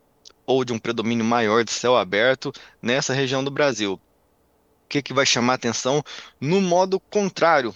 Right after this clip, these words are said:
pra quarta-feira? Essa área de instabilidade aqui pode promover acumulados significativos.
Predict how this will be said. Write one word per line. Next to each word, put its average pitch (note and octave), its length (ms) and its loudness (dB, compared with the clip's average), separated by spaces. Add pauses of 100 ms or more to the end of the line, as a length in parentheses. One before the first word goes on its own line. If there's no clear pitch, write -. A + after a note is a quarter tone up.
pra A#2+ 120 -4
quarta-feira? B2 720 -2 (720)
Essa A2 300 -2
área A#2 180 0
de A2+ 100 -8
instabilidade A2 720 -2
aqui G2+ 240 -8
pode A#2 340 -2
promover A#2+ 460 -4
acumulados A#2+ 480 -2
significativos. C#3+ 1000 -4